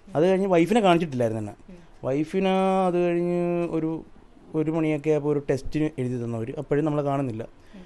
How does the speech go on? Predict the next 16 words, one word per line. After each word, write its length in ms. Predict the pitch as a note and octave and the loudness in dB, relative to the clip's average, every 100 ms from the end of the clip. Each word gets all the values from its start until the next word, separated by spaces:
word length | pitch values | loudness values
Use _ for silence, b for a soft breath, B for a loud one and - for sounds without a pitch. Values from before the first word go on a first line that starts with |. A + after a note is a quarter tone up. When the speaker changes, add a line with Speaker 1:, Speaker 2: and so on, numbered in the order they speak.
| b b - - | b b -20 -12
Speaker 1:
ആ, 320 | C#3+ C#3+ C#3+ C#3+ | -6 -2 -2 0
എഴുതി 260 | C#3+ D3 | 0 2
തന്നി-, 300 | D#3 D3 C#3 - C#3 | 2 2 2 -2 0
തരികയും, 400 | B2+ B2+ D#3+ G3+ - | 0 0 -4 -10 -12
ആ, 120 | C#3 C3+ C3+ C3+ C3+ C3+ | -8 -6 -4 -6 -6 -8
just 220 | - C#3+ C#3+ | -6 -4 -4
ഇതൊന്ന് 300 | C#3+ C#3+ C#3 | -2 -4 -4
ചെക്ക് 220 | C#3 C3+ D3 | -4 -6 -2
ചെയ്തിട്ട് 180 | C#3+ | 0
പറയാൻ 260 | C#3+ C3 A#2+ | 0 0 -2
പറഞ്ഞു. 220 | A2 B2 E3 | -6 -10 -8
ഞങ്ങളിതിൻ്റെ 500 | D3 C#3+ C#3+ C#3+ C#3+ - | -4 -2 -2 0 -4 -4
റിസൾട്ട് 280 | C3+ C#3+ C#3+ | -2 0 2
കൊണ്ട് 140 | D#3+ | 2
കൊടുക്കുകയും 580 | D3 C3+ C3 - D3 C#3+ | 2 0 0 -4 -2 -2
ചെയ്തു. 240 | C3 A2+ | -2 -6